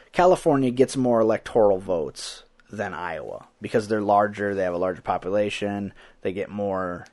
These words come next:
um, House of Representatives because of population, all that. Okay, so, so if they get more points, basically, in the game,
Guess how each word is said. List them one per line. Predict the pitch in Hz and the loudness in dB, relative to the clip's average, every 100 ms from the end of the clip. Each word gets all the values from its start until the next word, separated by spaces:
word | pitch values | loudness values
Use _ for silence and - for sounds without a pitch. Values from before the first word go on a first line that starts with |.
| _ - | _ -16
um, | 87 78 76 67 - | -12 -12 -12 -16 -12
House | - 101 - | -4 -2 -2
of | 92 | -4
Representatives | 90 95 113 110 107 107 104 101 - - - _ | -4 -4 -4 -2 0 0 0 -4 -8 -10 -16 _
because | - 117 107 | -4 -2 0
of | 107 101 | -2 -6
population, | - 104 101 98 - 98 | -2 -2 0 -2 -2 -2
all | 92 | -2
that. | - | -4
Okay, | 113 113 | -4 -2
so, | - 117 - - - | 2 2 2 -12 -14
so | - 147 | -6 2
if | |
they | 196 | 4
get | 277 - | 4 2
more | 202 214 - _ _ | 6 6 4 _ _
points, | - - 170 101 90 - - - - | -14 -2 0 0 -4 -14 -14 -8 -2
basically, | 101 - 87 82 92 117 - | -2 -2 -10 -10 -10 -14 -8
in | 107 | -6
the | 110 | -2
game, | 117 110 78 73 | -2 -2 -6 -14